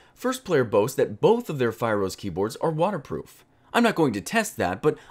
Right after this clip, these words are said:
I can definitely appreciate that kind of thought. There's nothing more annoying than spilling a drink on your keyboard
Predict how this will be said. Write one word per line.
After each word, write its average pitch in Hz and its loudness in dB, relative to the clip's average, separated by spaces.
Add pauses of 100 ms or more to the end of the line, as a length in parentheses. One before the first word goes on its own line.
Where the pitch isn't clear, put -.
I 175 0
can 180 -2
definitely 233 0
appreciate 107 -2
that 87 -2
kind 90 -6
of 82 -8
thought. - -6 (240)
There's 240 -2
nothing 262 0
more 196 4
annoying 143 4
than 113 -4
spilling 156 -2
a 131 0
drink 127 -2
on 117 -4
your 98 -4
keyboard 120 -2